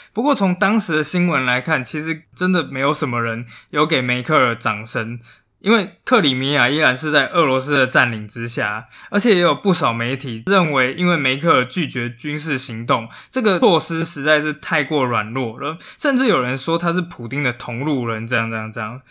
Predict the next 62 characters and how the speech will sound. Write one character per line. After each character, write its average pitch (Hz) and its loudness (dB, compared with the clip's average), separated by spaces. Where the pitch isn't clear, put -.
不 185 0
过， 254 2
也 165 4
许 165 -2
这 165 2
就 180 2
是 185 2
所 151 2
有 131 2
政 160 0
治 156 -2
人 131 0
物 139 -2
的 123 -2
命 131 -2
运： 117 -4
当 240 4
你 190 6
做 196 4
得 151 4
好 123 0
的 113 -6
时 - -10
候， 131 4
没 123 2
有 127 2
任 151 0
何 123 -2
人 117 -4
给 123 -4
你 127 -2
什 123 -8
么 113 -6
掌 107 -6
声； 113 -10
但 269 2
是 214 2
只 175 0
要 175 8
你 131 -4
一 156 -2
出 151 0
问 147 4
题， 113 -12
所 214 6
有 220 8
人 143 4
就 151 2
会 156 4
指 127 -2
着 123 0
你 120 -2
的 117 -4
鼻 117 -6
子 120 -6
开 131 -4
始 117 -4
疯 208 4
狂 127 -4
的 113 -8
骂 113 -2
你。 156 -10